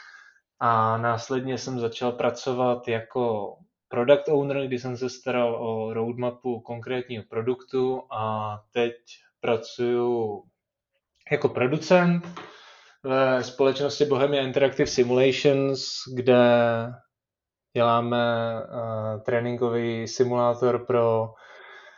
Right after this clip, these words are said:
armády nato a já ten software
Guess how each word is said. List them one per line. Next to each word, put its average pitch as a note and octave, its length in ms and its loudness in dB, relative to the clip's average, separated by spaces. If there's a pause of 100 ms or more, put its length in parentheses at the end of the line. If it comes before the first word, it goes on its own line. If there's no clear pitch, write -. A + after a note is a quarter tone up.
(580)
armády B2+ 720 2
nato C3+ 640 2 (140)
a A2 380 -2 (260)
já A2+ 180 -2
ten A#2 360 -2
software A2+ 840 2